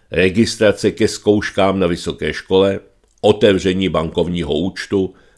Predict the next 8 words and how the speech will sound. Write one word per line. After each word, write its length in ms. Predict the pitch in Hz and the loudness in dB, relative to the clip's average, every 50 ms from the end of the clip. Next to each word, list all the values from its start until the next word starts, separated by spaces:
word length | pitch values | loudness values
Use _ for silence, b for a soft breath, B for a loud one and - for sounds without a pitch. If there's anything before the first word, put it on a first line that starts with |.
| b b | b b
rezervace 760 | 87 95 104 95 104 117 110 104 101 98 92 - - 101 85 | 2 2 2 4 4 4 4 4 4 2 0 0 0 0 0
pronajatého 760 | - 95 90 85 87 85 82 76 - - 82 78 73 73 - | 2 2 0 2 2 0 0 0 -2 -2 -4 -4 -2 -4 -4
auta, 640 | - 78 87 98 95 85 - 92 90 92 92 87 b b b b b b b b _ _ | -2 0 0 0 0 -2 -4 -6 -6 -6 -8 -12 b b b b b b b b _ _
vstupné, 920 | - - - - - - 110 101 - 101 101 104 101 104 104 101 107 120 - - - | -10 -8 -8 -2 2 4 4 4 4 2 2 4 4 4 2 2 -2 -4 -8 -10 -6
rezervace 720 | - 82 95 92 92 101 92 90 90 90 85 - - 78 | -2 0 0 2 2 2 2 2 2 0 0 -2 -2 -2
v 60 | 67 | 0
restauraci, 920 | 80 87 87 - - - 98 101 101 101 98 95 - - 104 98 95 95 - _ _ - | 0 0 -2 -2 2 4 4 6 6 4 2 0 -4 -2 -2 -2 -2 -4 -8 _ _ -10
daňové 540 | 90 87 92 92 92 90 82 78 76 69 71 | -4 -2 0 2 2 2 2 2 0 -2 -2